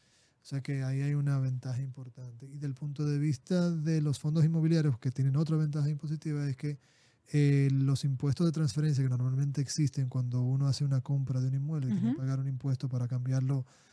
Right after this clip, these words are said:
Speaker 1: del nombre de Lorena Piera a Gabriel Tineo,
Speaker 2: Qué,
Speaker 1: se
Speaker 2: qué, qué
Speaker 1: paga un
Speaker 2: significativo,
Speaker 1: impuesto.
Speaker 2: así, un buen impuesto.
Speaker 1: Eh, bueno,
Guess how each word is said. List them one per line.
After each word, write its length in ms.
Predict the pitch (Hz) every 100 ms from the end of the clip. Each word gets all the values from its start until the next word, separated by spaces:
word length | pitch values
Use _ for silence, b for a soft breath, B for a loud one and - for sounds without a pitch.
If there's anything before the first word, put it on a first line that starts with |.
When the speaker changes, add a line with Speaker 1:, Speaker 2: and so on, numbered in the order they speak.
| b
Speaker 1:
del 540 | - 139 135 131 131 131
nombre 260 | 131 135 143
de 60 |
Lorena 320 | 135 135 135 131
Piera 320 | 143 135 127
a 140 | 123
Gabriel 280 | 131 127 135
Tineo, 400 | 135 175 160 170 -
Speaker 2:
Qué, 240 | 196 175
Speaker 1:
se 140 | 170 -
Speaker 2:
qué, 0 |
qué 80 | 175
Speaker 1:
paga 220 | 139 139
un 60 | 147
Speaker 2:
significativo, 280 | 151 208
Speaker 1:
impuesto. 260 | 180 208 185
Speaker 2:
así, 220 | 180 -
un 300 | 190 196 208
buen 140 | 226 247
impuesto. 300 | 233 208 185
Speaker 1:
Eh, 220 | 170 170
bueno, 220 | 220 165